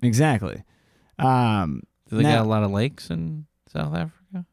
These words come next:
Speaker 1: No, they have a lot of, like, ancient mines that they can't dis-, they can't figure out why they have them. But that's a,
Speaker 2: Oh.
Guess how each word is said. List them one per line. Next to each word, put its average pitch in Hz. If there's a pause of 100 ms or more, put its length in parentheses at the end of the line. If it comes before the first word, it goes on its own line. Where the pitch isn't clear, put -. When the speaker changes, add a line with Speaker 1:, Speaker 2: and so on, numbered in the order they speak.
(180)
Speaker 1:
No, 120
they 123
have 165
a -
lot 139
of, 113
like, 110
ancient 127
mines 110
that 92
they 87
can't -
dis-, -
they 110
can't 104
figure 95
out 90
why 87
they 85
have 85
them. 78 (480)
But 151
that's 135
a, 135
Speaker 2:
Oh. 127